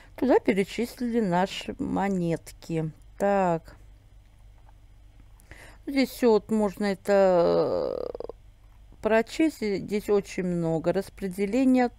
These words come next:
токенов, распределение средств. Далее, что здесь? Обзор токена, это всё прочесть. Дорожная карта.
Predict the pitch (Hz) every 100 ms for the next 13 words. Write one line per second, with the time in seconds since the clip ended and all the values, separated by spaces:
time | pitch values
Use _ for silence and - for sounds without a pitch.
0 | - 233 226 - 220 220 196 185 - 190
1 | 180 180 180 175 180 180 185 - 208 233
2 | 254 - - - - - - - 185 196
3 | 196 190 185 180 180 180 180 - - -
4 | - - - 196 190 175 170 175 165 -
5 | - - - - - - - 185 175 196
6 | 180 - - 226 262 - 262 247 226 -
7 | 214 - 220 - 220 214 - - 226 220
8 | - - - - - - - - 185 196
9 | 190 185 - 196 190 185 - 240 269 277
10 | - 240 240